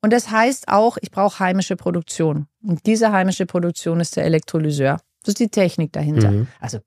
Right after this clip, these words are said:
Speaker 1: es gibt auch noch andere, aber das ist die, über die wir jetzt gerade am meisten reden. Und wenn ich halt im Fünfjahresplan von China lese, dass ein Schwerpunkt der Elektrolyseur ist, dann finde ich, das ist ein so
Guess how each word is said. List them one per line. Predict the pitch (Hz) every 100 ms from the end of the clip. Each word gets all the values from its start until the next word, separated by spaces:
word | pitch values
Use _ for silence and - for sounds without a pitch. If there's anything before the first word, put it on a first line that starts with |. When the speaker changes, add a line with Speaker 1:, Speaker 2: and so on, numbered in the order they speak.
| _
Speaker 1:
es | 117
gibt | 135 135
auch | 151
noch | 156
andere, | 135 151 156
aber | 131 135
das | 147 151
ist | -
die, | 165
über | 165 151
die | 151
wir | 151
jetzt | 147 151
gerade | - 135 147
am | 143
meisten | 139 143 - 160
reden. | 147 143 - - - - - -
Und | 190
wenn | 247
ich | 262
halt | 254
im | 254
Fünfjahresplan | 247 254 240 254 311 381 - 269 262
von | 233
China | 220 262 277 220
lese, | 214 339 302 190
dass | 190 -
ein | - 214 240
Schwerpunkt | - 233 233 - 202
der | 202 202
Elektrolyseur | 214 - 208 190 190 294 330
ist, | 175 180 - _ - - - -
dann | 202 214
finde | - 311 339 269
ich, | 226 -
das | 233 -
ist | 269 -
ein | 226 233
so | 220 269 -